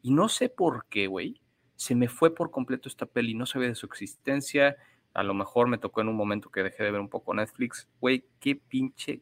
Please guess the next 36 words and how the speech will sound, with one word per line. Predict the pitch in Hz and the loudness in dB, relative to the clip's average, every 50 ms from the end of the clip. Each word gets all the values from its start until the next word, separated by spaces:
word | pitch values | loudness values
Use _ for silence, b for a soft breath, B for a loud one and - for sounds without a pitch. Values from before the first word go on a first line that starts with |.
| _ - | _ -12
gozada | - - 117 113 110 110 110 107 - - - - - 135 139 139 131 143 170 294 - _ _ _ _ _ - | -10 -10 -6 0 4 4 4 4 2 -2 -2 0 2 4 4 4 4 2 -2 -2 -4 _ _ _ _ _ -6
la | 107 104 - | -6 -6 -6
película. | - 113 110 113 113 - _ - - _ _ _ _ _ _ _ _ _ _ _ _ _ _ - | -6 -8 -6 -6 -6 -8 _ -20 -20 _ _ _ _ _ _ _ _ _ _ _ _ _ _ -8
La | 110 110 | -6 -4
Familia | - - 120 127 131 135 139 139 139 139 139 143 139 135 - | 0 0 2 2 2 0 0 -4 -2 0 2 2 2 2 0
Mitchell, | 131 120 127 127 - - 147 | 0 0 0 0 0 0 2
o | 139 120 104 107 - - | 2 2 2 0 0 0
en | - 110 113 110 | 0 0 0 0
inglés | 110 113 123 123 123 - | 2 4 4 4 4 2
es | 120 107 | -2 0
Mitchell | - 117 123 123 - - 123 117 110 - | 2 0 0 0 0 0 0 -2 -2 0
versus | - 113 110 - - 107 107 | 0 0 0 0 -4 -8 -6
the | 104 | -4
Machines | 101 98 92 - - - 135 139 - - | -2 -2 -2 -2 -2 -2 -2 -2 -2 -4
o | - | -6
algo | - - - | -4 -4 -6
así, | - - - 190 240 _ B B B B B B B B B B B B B - | -6 -4 -4 -4 -4 _ B B B B B B B B B B B B B -4
es | - 117 113 - - - - _ - | -2 -2 -2 -2 -4 -6 -6 _ 0
una | 131 127 127 135 135 - | 2 4 6 4 4 4
película | - 110 107 113 110 - - 127 127 123 | 2 0 0 -2 -2 0 2 2 2 2
que | - 117 107 - | 2 0 -2 -2
primero | - _ - 117 120 120 127 131 139 | -2 _ 0 2 2 4 4 4 4
está | 156 151 - - - 123 | 2 0 0 2 2 4
hecho | 117 117 - - - - | 2 2 -2 -8 -12 -10
con | - 107 110 | -8 -6 -6
un | 113 113 117 | -4 -2 0
arte | 117 113 113 _ _ - 117 117 117 113 110 110 - _ _ _ _ _ _ _ _ _ _ _ _ _ - | 0 0 -2 _ _ -2 -2 0 0 0 -2 -4 -6 _ _ _ _ _ _ _ _ _ _ _ _ _ -8
espectacular, | - 104 - - 101 - - 101 - 107 107 127 - - | -8 -6 -4 -6 -6 -6 -8 -10 -2 4 4 4 4 4
me | - 120 | 0 -2
recordó | 113 101 - 110 110 117 120 | -2 0 0 0 2 2 2
mucho | 117 120 120 113 - - 127 117 113 - - | 2 0 -2 -2 -2 -2 0 0 0 2 2
a | 98 92 85 98 | 2 2 2 0
la | 95 98 98 | -4 -6 -6
película | - 104 101 107 - - 110 107 104 101 | -4 -4 -4 -4 -6 -4 -2 -2 0 0
de | 101 98 | 0 -2
Spider-Man | 98 - - 101 101 107 117 127 165 214 269 | -4 0 2 4 4 4 4 2 0 -2 -2